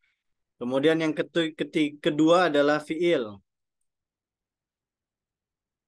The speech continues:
Ya. Fiil.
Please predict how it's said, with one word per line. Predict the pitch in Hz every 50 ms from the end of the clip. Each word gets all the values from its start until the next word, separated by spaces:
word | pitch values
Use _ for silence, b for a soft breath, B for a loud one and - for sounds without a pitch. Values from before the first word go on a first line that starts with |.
| _ _ _ _ _ _
Ya. | - 110 104 101 98 - - _ _ _ _ _ _ _ _ _ _ _ _ _ _ _ _ _ _ _ _ _ _ _ _ _ _ _ _ -
Fiil. | - - 147 143 135 156 160 160 131 113 101 95 95